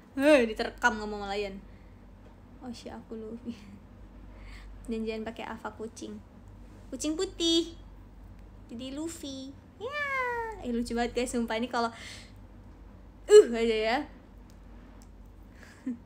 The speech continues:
Stop kontak belakang, ganggu lah. Biarin aja, dia di sini. Gak ganggu kok, dia gak ngapa-ngapain. Tembok mana nih?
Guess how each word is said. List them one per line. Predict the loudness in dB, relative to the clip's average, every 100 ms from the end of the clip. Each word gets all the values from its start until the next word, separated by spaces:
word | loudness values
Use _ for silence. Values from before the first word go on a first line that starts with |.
| -20 -20 -20 -20 -20 -20 -20 -18 -18 -16 -16 -18 -18 -20 -20 -20 -20 -20 -20 -20 -20 -20 -20 -18 -18 -16 -16 -16
Stop | -16 -14 -14 -10
kontak | -8 -8 -8 -10
belakang, | -8 -8 -4 -4
ganggu | -4 -8 -10
lah. | -8
Biarin | -8 -6 -8
aja, | -8 -10 -10 -10 -6
dia | -6
di | -6
sini. | -10 -12 -12 -12 -8 -8 -10 -20 -20 -20 -20 -20 -20 -20 -20 -20 -18 -18 -18 -16 -10
Gak | -2
ganggu | 2 2 2 -2
kok, | -4
dia | -4
gak | -2 -4 -8
ngapa-ngapain. | -10 -10 -10 -10 -10 -12 -12 -14 -16 -18 -18 -18 -18 -18 -18 -16 -16 -18 -20 -20 -20 -20 -20 -20 -20 -20 -16
Tembok | -10 -6 -6 -6
mana | -6 -4 -6 -6
nih? | -8 -10 -10 -8 -8